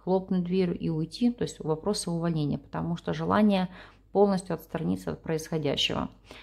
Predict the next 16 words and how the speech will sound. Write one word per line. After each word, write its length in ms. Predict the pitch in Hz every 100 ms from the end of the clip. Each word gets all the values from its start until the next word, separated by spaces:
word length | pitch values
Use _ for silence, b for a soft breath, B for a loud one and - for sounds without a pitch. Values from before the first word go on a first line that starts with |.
| B -
Если 300 | 170 208 269
у 40 |
вас 240 | 262 285 -
свой 100 | 254
собственный 520 | 262 247 - 240 233
бизнес, 520 | 175 165 151 151 -
опять 360 | - - 185 156
же, 200 | 151 - -
отпуск, 640 | 208 208 - 190 - - - _ _
либо 400 | - 180 202 175
вы 140 | 165 175
на 120 | 165
больничном, 560 | 160 165 151 147 - 240
и 120 | 226
третий 380 | 180 185 185 220
вариант — 460 | 240 254 262 254